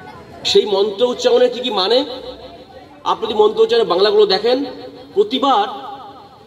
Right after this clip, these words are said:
পুরুষটি বলে, "তুমি আমার অনুব্রতা হও, সমস্ত কর্মে, সমস্ত কার্যে তুমি আমার অনুব্রতা হও।" অর্থাৎ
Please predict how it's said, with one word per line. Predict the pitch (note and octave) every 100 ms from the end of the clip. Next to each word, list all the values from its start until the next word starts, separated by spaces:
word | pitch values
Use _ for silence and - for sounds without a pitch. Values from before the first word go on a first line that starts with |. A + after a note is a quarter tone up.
| - - - - -
পুরুষটি | G#3 G3+ -
বলে, | D#3+ E3 G#3+ C#4 - - - -
"তুমি | A3+ C4
আমার | A#3+ F#3+ A3 A3+
অনুব্রতা | E3+ A3 F3+ F3+ E3+
হও, | C3 G2 E2+ - - - - -
সমস্ত | F#3 A#3 C4+ -
কর্মে, | C4 F#3 G#3+ A#3 C4
সমস্ত | G#3+ A3 G#3 A3
কার্যে | A3 A3+ B3+ A3+ A#3
তুমি | G#3+ G#3+
আমার | A3+ A3
অনুব্রতা | G#3 F#3 G3+ F#3+ F#3
হও।" | G3 C4+ - - - - - - - - - - - - - -
অর্থাৎ | F3 - B3 C4+